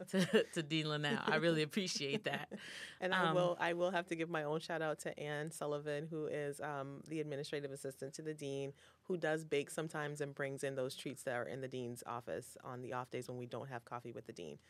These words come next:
Speaker 2: So Ann is responsible for a lot of those goodies.
Speaker 1: And I appreciate you too.
Speaker 2: <laughs>
Speaker 1: Some days you get me through the day, okay? You don't even know it,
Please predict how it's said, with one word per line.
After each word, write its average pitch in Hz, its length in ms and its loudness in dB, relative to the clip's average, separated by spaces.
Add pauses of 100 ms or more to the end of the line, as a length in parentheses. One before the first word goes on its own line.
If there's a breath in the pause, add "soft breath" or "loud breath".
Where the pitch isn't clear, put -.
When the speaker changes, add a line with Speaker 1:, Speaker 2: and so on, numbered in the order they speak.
(400 soft breath)
Speaker 2:
So 127 320 -4 (100)
Ann 135 200 -2
is 135 120 -6
responsible 120 560 -4
for - 160 -10
a - 60 -6
lot - 140 -6
of 117 80 -6
those 98 200 -6
goodies. 76 320 -8 (260 loud breath)
Speaker 1:
And 185 240 6
I 175 100 6
appreciate 180 640 2
you 175 80 -2
too. 165 480 4 (320)
Speaker 2:
<laughs> - 320 -4
Speaker 1:
Some 170 300 2
days 170 360 8
you 165 60 2
get 170 260 4
me 175 140 4
through 175 320 4
the 160 140 4
day, 165 500 8
okay? 190 640 4 (240 loud breath)
You 185 100 0
don't 247 200 10
even 254 200 8
know 214 240 10
it, - 180 2